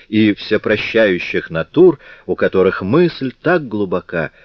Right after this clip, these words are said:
что она уже не может не быть кроткой. Итак, молитва,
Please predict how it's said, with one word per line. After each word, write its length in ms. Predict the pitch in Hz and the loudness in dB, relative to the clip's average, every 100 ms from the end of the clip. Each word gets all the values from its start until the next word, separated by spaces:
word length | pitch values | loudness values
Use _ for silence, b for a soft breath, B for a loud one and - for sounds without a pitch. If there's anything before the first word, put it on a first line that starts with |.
| b | b
что 240 | - - 87 | -8 -2 0
она 200 | 85 80 | 0 -2
уже 220 | 80 78 | -2 -4
не 100 | 76 | -4
может 460 | 76 120 120 117 | 0 0 0 -8
не 100 | 87 | -10
быть 260 | 71 85 - - | -6 -8 -8 -20
кроткой. 720 | - 69 64 _ - 64 _ _ _ _ _ _ _ _ _ _ _ _ _ _ _ _ - | -12 -10 -12 _ -20 -20 _ _ _ _ _ _ _ _ _ _ _ _ _ _ _ _ -10
Итак, 420 | 127 101 92 - - - - | 0 2 2 -4 -14 -18 -8
молитва, 680 | 101 98 87 - 90 87 | -4 -2 -4 -4 -2 -2